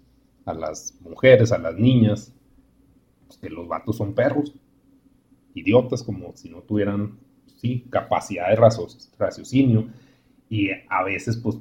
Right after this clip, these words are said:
porque el instinto gana. Entonces, si, si quieres vivir en esa sociedad, no te conviene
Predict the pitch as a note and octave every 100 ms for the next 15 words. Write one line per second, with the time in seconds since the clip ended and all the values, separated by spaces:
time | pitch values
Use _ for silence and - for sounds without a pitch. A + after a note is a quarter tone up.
0 | - - G2 F2+ F2 - - F#2 - F#2
1 | F2 G2+ B2 A#2+ - - _ _ - F#2
2 | - G#2+ G#2+ - - - - - - _
3 | - A2+ G#2+ A#2+ G#2 G#2 A2+ B2 C3 B2+
4 | C#3+ - G2 C3 B2 A2 - _ _ _
5 | F#2 F#2+ F#2+ B2 A2+ G2+ A#2 B2+ A2 G#2+
6 | G#2